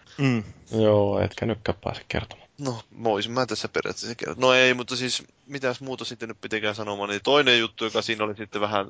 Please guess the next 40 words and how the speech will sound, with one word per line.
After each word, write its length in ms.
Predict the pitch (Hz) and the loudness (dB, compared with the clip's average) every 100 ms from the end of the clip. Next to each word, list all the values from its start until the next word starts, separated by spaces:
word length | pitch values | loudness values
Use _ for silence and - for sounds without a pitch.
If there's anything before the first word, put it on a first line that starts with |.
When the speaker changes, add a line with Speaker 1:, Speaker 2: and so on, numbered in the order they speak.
| - - | -8 -6
Speaker 3:
ikävämpi 520 | 120 110 101 101 104 | 2 2 2 -2 -4
homma, 460 | 104 101 98 95 - _ _ | -6 -8 -8 -10 -12 _ _
joka 220 | 110 107 113 | -8 -2 0
alkoi, 460 | 113 110 107 104 101 - - _ 67 60 120 117 | 0 0 0 0 -2 -20 -20 _ -16 -14 -16 -2
tää 200 | - 160 | 6 8
oli 140 | 131 113 | 8 4
siis 160 | 113 - | -6 -2
tää 240 | 113 101 - - | 0 0 -6 -4
kampanja, 440 | 147 160 - 117 104 | 0 0 0 -4 -2
ja 100 | 101 | -4
sitten 180 | 104 117 | -8 -8
toinen 300 | 117 113 101 | -4 -4 -4
oli 160 | 98 | -6
tää, 260 | 95 95 95 - - - _ _ | -4 -4 -6 -10 -20 -20 _ _
että 140 | - - | -10 -4
ikäraja. 580 | 160 120 98 92 82 87 - - 120 | 4 8 8 6 0 -4 -8 -18 -8
Peli 180 | - 175 | -2 0
on 80 | 151 | 0
Pegi 280 | 147 - 127 | -2 -2 -8
kuusitoista. 760 | - 127 101 - - - - 113 - | -10 -16 -16 -14 -12 -10 -8 -6 0
Aikaisemmin 420 | 143 147 135 120 | 0 0 -6 -8
on 60 | |
tottunut 380 | 113 113 - 110 | -6 -8 -8 -4
ajattelemaan 600 | 117 104 104 104 101 107 | -2 -2 -4 -6 -6 -4
niin, 160 | 107 98 | -2 -2
että 180 | 92 110 | -2 -6
okei, 360 | 117 113 107 104 | -2 0 0 -4
no 180 | 107 110 | -12 -12
se 260 | - 120 | -4 -2
nyt 120 | 123 117 | -2 -2
on 200 | 110 110 | -4 -4
niinku 180 | 110 | -6
suositus, 680 | 107 - 110 98 90 - - 98 | -4 0 0 0 -4 -12 -10 -6
ei 80 | |
sen 240 | 107 117 110 | -2 -2 4
varsinaisesti 460 | 113 107 107 95 | 4 4 -4 -6
tarvitse 240 | - 95 - | -10 -10 -4
kauhean 320 | 98 98 92 | -4 -4 -4
tarkasti 460 | 101 98 98 - - | -2 -4 -6 -14 -8
valvoa. 420 | - 92 - - | -4 -4 -4 -12